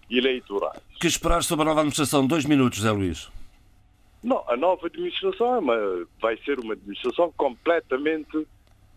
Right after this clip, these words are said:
Speaker 1: diferente. Eh, no, na questão das minorias, não vai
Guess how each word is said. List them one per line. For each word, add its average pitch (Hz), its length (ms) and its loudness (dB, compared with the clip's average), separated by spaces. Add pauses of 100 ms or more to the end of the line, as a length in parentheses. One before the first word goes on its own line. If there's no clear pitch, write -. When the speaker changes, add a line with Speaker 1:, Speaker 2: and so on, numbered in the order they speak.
Speaker 1:
diferente. 107 540 -2 (880)
Eh, 82 340 -2 (280)
no, 131 240 0 (120)
na 123 180 0
questão 101 500 -4 (680)
das 147 260 2
minorias, 123 840 -4
não 104 280 0
vai 117 400 -2